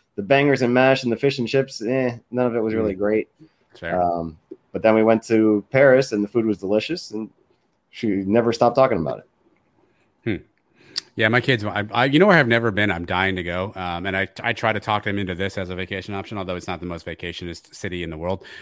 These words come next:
Speaker 2: I always wanna go to, um, to Dealey Plaza, the J F K assassination, uh, the book depository, the grassy knoll.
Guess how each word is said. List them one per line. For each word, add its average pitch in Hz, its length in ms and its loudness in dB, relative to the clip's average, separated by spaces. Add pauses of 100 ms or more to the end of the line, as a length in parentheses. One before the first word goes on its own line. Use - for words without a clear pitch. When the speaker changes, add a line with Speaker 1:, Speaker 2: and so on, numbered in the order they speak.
(500)
Speaker 2:
I 127 100 4
always 156 240 6
wanna 135 220 2
go 117 260 0
to, 104 480 -4
um, 92 340 -6
to 104 80 -12
Dealey 104 240 -4
Plaza, 90 340 -4 (380)
the - 60 -20
J 107 220 2
F 101 100 -2
K 110 220 2
assassination, 110 540 -2
uh, 101 60 -10
the 92 140 -6
book 113 220 -6
depository, 117 800 0
the 98 100 -10
grassy 113 400 -4
knoll. 107 480 0